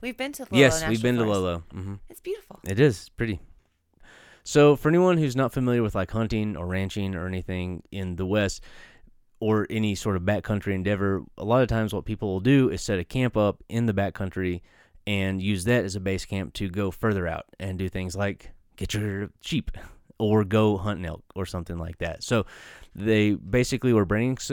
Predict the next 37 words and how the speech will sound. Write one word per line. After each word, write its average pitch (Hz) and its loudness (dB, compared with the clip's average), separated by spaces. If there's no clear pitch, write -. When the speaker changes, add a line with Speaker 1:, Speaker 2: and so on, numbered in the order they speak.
Speaker 2:
bringing 120 0
supplies 110 -2
out 95 -2
to 147 -2
this 135 0
place 101 -2
to 92 -8
spend 98 -2
a 85 -4
couple 92 -6
of 82 -8
days - -14
Speaker 1:
Gotcha. 160 -4
Speaker 2:
and 101 0
do 107 2
what 104 2
they 104 -2
needed 95 0
to 80 -12
do. - -12
William 156 4
loaded 123 4
four 147 0
horses 117 -2
and 95 -6
two 139 -4
mules 143 0
with 147 -4
supplies 98 -4
and 87 -10
headed 127 -4
into 110 -6
the 113 -2
wilderness 104 -2
with 113 -4
his 123 -2
rifle 107 -2